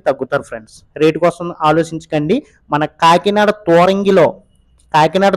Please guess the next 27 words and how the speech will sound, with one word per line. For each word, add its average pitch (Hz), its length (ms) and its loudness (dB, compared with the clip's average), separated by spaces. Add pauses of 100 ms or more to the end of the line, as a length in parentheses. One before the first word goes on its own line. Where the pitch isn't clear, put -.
(100)
తోరంగిలో 190 500 4
ఈ 175 120 0
బిల్డింగ్ 170 300 2
అయితే 165 200 -2
కట్టడం 165 320 0
జరిగింది 151 380 -2
ఫ్రెండ్స్. 240 240 -2 (320)
చాలా 147 160 0 (100)
ప్రైమ్ 170 320 2
లొకేషన్, 170 480 -2 (600)
ఈజీ 208 340 0
యాక్సెస్ 190 440 0
ఉన్న 185 120 -2 (120)
ఏరియా 165 280 2
ఫ్రెండ్స్. 180 220 -2 (120)
ఇరవై 175 260 4
నాలుగు 202 260 2
గంటలు 196 300 0 (140)
ట్రాన్స్‌పోర్ట్ 170 560 -2
సదుపాయం 180 480 0
ఉన్న 185 120 -2 (180)
ఏరియా. 156 220 2 (200)
ఈ 165 100 -2
ఇల్లు 160 240 -2
కట్టిన 160 280 -4 (440)
సరౌండింగ్ 160 540 0
ఏరియా 160 180 4